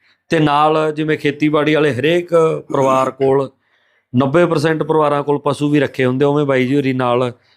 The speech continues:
ਮੱਝਾਂ ਤੇ ਗਾਵਾਂ ਘਰੇ ਰੱਖਦੇ ਆ। ਇਹਨਾਂ ਦੇ ਵਿੱਚੋਂ ਹੀ ਇੱਕ ਇਹ ਗਾਂ ਇਹਨਾਂ ਨੇ ਵਿਕਾਊ ਕੀਤੀ ਹੈ ਤੇ ਬਿਲਕੁਲ ਤਾਜ਼ੀ ਸੂਈ ਵੀ ਹੈ। ਇਹਦੇ ਬਾਰੇ ਗੱਲਬਾਤ ਕਰਾਂਗੇ, ਵੀਡੀਓ ਨੂੰ ਐਂਡ ਤੱਕ ਦੇਖਿਓ।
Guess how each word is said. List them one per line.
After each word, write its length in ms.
ਮੱਝਾਂ 340
ਤੇ 120
ਗਾਵਾਂ 340
ਘਰੇ 240
ਰੱਖਦੇ 380
ਆ। 40
ਇਹਨਾਂ 240
ਦੇ 100
ਵਿੱਚੋਂ 280
ਹੀ 100
ਇੱਕ 180
ਇਹ 220
ਗਾਂ 420
ਇਹਨਾਂ 200
ਨੇ 100
ਵਿਕਾਊ 360
ਕੀਤੀ 420
ਹੈ 80
ਤੇ 120
ਬਿਲਕੁਲ 420
ਤਾਜ਼ੀ 320
ਸੂਈ 300
ਵੀ 220
ਹੈ। 120
ਇਹਦੇ 160
ਬਾਰੇ 220
ਗੱਲਬਾਤ 400
ਕਰਾਂਗੇ, 400
ਵੀਡੀਓ 260
ਨੂੰ 100
ਐਂਡ 120
ਤੱਕ 220
ਦੇਖਿਓ। 460